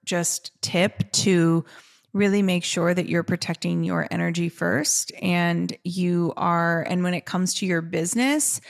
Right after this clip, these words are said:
you know, I would, I would plan, I mean, for all the types, I would really plan this out, because the less energy that we have to spend, like, creating new ideas in our business, the better. And if you have a plan for your business and it's ready to go, then any urges that come up through the holiday season,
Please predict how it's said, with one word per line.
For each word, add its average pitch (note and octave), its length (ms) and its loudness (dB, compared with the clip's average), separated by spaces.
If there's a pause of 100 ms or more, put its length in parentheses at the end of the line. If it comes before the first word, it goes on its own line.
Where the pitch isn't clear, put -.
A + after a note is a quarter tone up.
(360)
you A3 140 0
know, G3 340 0
I F3+ 220 2
would, G3 360 0
I F3 220 0
would G3 180 -2
plan, G#3 360 0
I F3 60 -2
mean, F#3 160 -2
for - 140 -6
all A#3 200 0
the B3 80 0
types, F3 360 -2
I F3+ 100 0
would F3 140 0
really F3 280 -2
plan E3+ 320 -2
this E3+ 160 -2
out, E3+ 180 -2
because F3+ 240 -4
the F3+ 120 0
less F#3 300 -2
energy F3+ 340 -2
that F#3 120 -4
we F3+ 80 -2
have E3+ 180 -2
to F3 100 -8
spend, F3+ 580 -2 (100)
like, E3+ 320 -2 (560)
creating F#3+ 640 0
new E3+ 180 2
ideas E3+ 460 0
in F3+ 80 0
our E3+ 100 0
business, G#3 800 -2
the F3+ 140 -6
better. F#3 500 0 (220)
And F#3+ 100 2
if F#3 160 -2
you F3+ 200 2
have F3 220 0
a F3+ 60 -2
plan F3 440 0
for F#3+ 80 -2
your E3+ 160 0
business F#3+ 420 -2
and F#3+ 80 -2
it's E3+ 180 -4
ready E3+ 240 0
to F3 80 -2
go, E3+ 300 0
then F#3 160 0
any G3 280 -2
urges E3+ 420 -2
that - 180 -4
come F3+ 240 -4
up - 280 -2
through E3+ 220 -2
the F3 120 0
holiday E3+ 320 2
season, F3+ 600 0